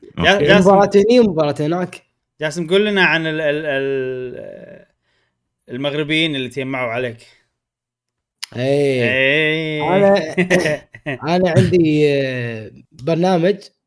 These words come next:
Speaker 3: ما الكل يمكن يعرفه، اسمه تود. زين، في،
Speaker 1: مم.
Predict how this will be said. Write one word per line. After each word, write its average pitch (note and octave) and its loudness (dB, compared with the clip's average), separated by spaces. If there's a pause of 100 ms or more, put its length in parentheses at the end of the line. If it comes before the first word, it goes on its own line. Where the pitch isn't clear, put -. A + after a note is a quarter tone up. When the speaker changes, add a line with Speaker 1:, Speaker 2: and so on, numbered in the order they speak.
(140)
Speaker 3:
ما B2+ -8
الكل D3 0
يمكن A#2 -8
يعرفه، G#2+ -6
اسمه D#3 -2
تود. B2+ -6 (300)
زين، D#3+ 2
في، G3 4
Speaker 1:
مم. A3+ 2